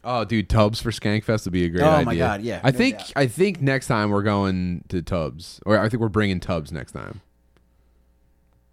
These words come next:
Speaker 1: What do you think about that?
Speaker 2: Yeah, we're gonna sneak him in on Carry On.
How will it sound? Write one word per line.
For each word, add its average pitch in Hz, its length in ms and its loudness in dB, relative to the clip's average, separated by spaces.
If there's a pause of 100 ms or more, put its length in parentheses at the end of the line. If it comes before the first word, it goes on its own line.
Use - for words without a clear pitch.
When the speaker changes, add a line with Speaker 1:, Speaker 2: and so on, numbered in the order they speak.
(400)
Speaker 1:
What 113 60 -12
do - 20 -8
you 104 80 -8
think 95 120 -8
about 87 180 -6
that? 80 240 -8 (100)
Speaker 2:
Yeah, 92 140 -2
we're 95 120 -4
gonna 92 320 -4 (140)
sneak 90 300 -6
him 82 180 -6
in 78 80 -8
on 73 120 -8
Carry 69 320 -10
On. 76 200 -14